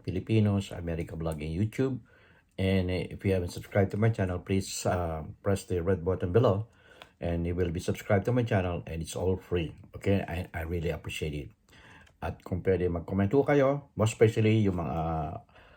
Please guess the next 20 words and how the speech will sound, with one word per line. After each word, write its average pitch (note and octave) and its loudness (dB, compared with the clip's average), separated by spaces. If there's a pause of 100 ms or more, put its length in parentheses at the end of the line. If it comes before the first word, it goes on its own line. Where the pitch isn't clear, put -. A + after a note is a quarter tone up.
(120)
ang E2+ -4
mga F2 -2 (680)
laborers G2+ 6
and, E2 -4
eh, D#2 -6
other E2+ -2
low-wage A2 8 (160)
income A2 6
earners G2 4
there F#2+ 2
sa - -4
Pilipinas, E2 -4 (540)
ay D#2+ -2
ito G2+ 2
ay F2 2
magandang F2+ -2
balita A2+ 0
para G2 2
sa F2 -2
inyo D3 4